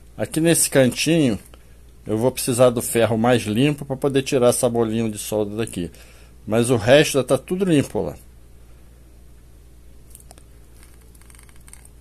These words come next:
Ó. A solda não pega mais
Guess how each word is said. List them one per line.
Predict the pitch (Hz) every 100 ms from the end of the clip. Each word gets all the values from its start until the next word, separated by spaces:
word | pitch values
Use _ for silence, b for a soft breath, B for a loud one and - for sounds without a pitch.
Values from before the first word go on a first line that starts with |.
| - - - -
Ó. | - - - - - b b b b b -
A | 104
solda | - 139 143 147
não | 165
pega | - 139 165 147 127
mais | 117 135 131 95 - -